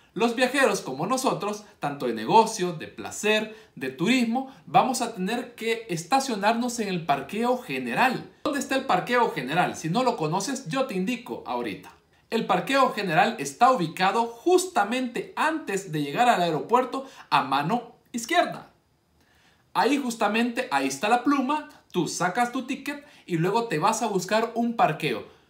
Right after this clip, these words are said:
más próximo a donde van a estar ingresando los pasajeros. ¿Dónde van a ingresar los pasajeros? Si tú recuerdas y conoces el aeropuerto de El Salvador, ahí hay una tipo pasarela que no es pasarela, sino más bien es un paso peatonal.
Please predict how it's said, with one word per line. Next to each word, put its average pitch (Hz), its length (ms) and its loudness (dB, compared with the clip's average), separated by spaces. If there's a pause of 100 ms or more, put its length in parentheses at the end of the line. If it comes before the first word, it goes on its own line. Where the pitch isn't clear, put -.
(380)
más 208 340 2
próximo 254 640 2
a 170 100 2
donde 160 280 -2
van 208 420 2
a 170 40 -4
estar 185 380 -2
ingresando 165 520 -2
los 165 100 -2
pasajeros. 214 560 -2 (160)
¿Dónde 262 380 0
van 254 200 0
a 254 80 0
ingresar 226 400 -2
los 208 140 -4
pasajeros? 160 600 0 (140)
Si 196 160 -8
tú 311 140 -2
recuerdas 131 600 -4
y 196 120 -10
conoces 180 580 -2
el 147 220 -4
aeropuerto 160 600 2
de 117 100 -2
El 113 120 -8
Salvador, 220 500 -2 (280)
ahí 175 160 0
hay 233 80 2
una 240 400 2
tipo - 360 -2
pasarela 220 720 0
que - 400 -10 (140)
no 208 200 2
es 156 100 -4
pasarela, 131 800 -4
sino 151 200 -4
más 180 300 0
bien 226 260 -2
es 180 140 -6
un 156 160 -2
paso - 420 0
peatonal. 202 640 -2